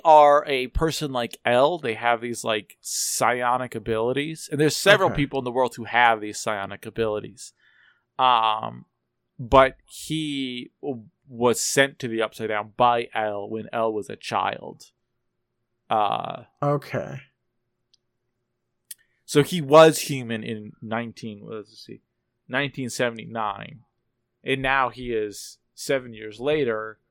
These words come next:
Speaker 1: this kind of crazy skin monster.
Speaker 2: Okay, so I'm thinking the Mind Flayer crabs got him,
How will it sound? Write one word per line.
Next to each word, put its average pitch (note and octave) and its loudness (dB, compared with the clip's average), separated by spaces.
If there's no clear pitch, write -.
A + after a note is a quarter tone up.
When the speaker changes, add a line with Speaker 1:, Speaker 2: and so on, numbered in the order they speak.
Speaker 1:
this B2 -6
kind A#2+ -2
of G#2+ -10
crazy A2+ -6
skin - -6
monster. - -14
Speaker 2:
Okay, C3+ -4
so A2+ 0
I'm D#3+ 4
thinking B2+ -4
the B2 -2
Mind B2+ -4
Flayer A2+ -4
crabs G#2+ -6
got A2 0
him, E2+ -12